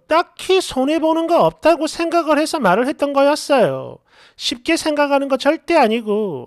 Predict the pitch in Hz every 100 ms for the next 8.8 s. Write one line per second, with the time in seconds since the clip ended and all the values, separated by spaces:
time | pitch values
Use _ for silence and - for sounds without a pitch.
0 | - 294 339 254 285 330 311 254 233 226
1 | 196 196 262 320 190 113 - - _ 254
2 | 302 330 320 294 262 202 240 233 233 190
3 | 143 269 330 339 - 175 202 294 285 208
4 | 269 277 320 320 277 247 247 247 170 196
5 | 240 190 165 247 269 269 254 247 240 220
6 | - 330 349 330 320 226 196 233 147 117
7 | - _ - - 285 359 311 262 311 311
8 | 277 262 269 311 277 127 131 135